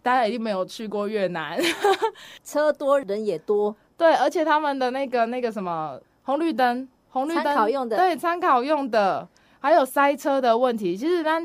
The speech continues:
Speaker 1: 台湾那个大都市嘛，是拢会塞车嘛，但是当然爱塞车嘛是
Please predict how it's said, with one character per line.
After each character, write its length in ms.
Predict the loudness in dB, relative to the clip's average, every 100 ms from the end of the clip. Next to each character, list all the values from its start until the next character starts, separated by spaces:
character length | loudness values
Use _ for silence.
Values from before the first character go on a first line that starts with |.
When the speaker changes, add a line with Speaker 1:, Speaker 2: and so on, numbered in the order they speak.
| -8
Speaker 1:
台 200 | 0 2
湾 200 | 4 2
那 120 | 0 0
个 100 | 0
大 220 | 2 0
都 240 | 0 -2
市 200 | -2 -4
嘛， 200 | -2 -2
是 120 | -4
拢 140 | -2 0
会 140 | -2
塞 180 | -2 -6
车 300 | -4 -2 0
嘛， 260 | 0 -4 -6 _ _
但 240 | -8 -6 -4
是 320 | -2 -2 -2 _
当 160 | -6 -2
然 160 | -2
爱 260 | 0 0 0
塞 220 | -2 -6
车 240 | -2 -2 0
嘛 160 | -2
是 160 | -4